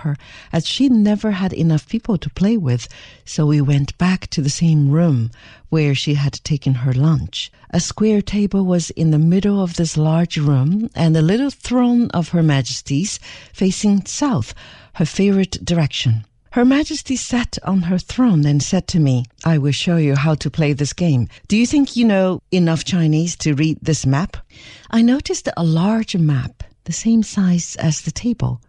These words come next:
and laid upon it, drawn in different colors. In the center of the map was written the direction of the game.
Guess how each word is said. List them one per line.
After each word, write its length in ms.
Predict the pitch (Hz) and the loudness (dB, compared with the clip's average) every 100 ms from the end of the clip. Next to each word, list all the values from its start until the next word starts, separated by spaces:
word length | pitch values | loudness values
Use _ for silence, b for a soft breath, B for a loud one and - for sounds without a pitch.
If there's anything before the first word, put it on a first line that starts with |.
| _ | _
and 200 | - 190 | 0 2
laid 200 | 180 208 202 | 4 2 0
upon 340 | - 233 214 | -6 -2 0
it, 240 | 117 - - _ | 0 -6 -16 _
drawn 360 | - 190 190 196 | 0 2 4 2
in 180 | - 175 | 0 0
different 380 | 170 - 180 | 0 0 -2
colors. 600 | - 180 151 123 - - - B B | 0 -2 0 -2 -4 -10 -14 B B
In 140 | - 240 | 0 0
the 80 | 220 | 0
center 380 | - 349 359 | -2 -6 -2
of 140 | 294 - | -4 -2
the 120 | 185 | 0
map 300 | 175 208 - | 0 0 -2
was 220 | 185 165 | -4 -2
written 460 | 165 285 - 226 208 | -2 -4 0 0 2
the 160 | 180 185 | 0 -2
direction 720 | 165 165 233 240 - 226 208 | -4 -2 -4 -4 -6 0 0
of 160 | 180 170 | 0 -2
the 80 | 165 | -4
game. 480 | 185 202 196 107 | 0 2 2 0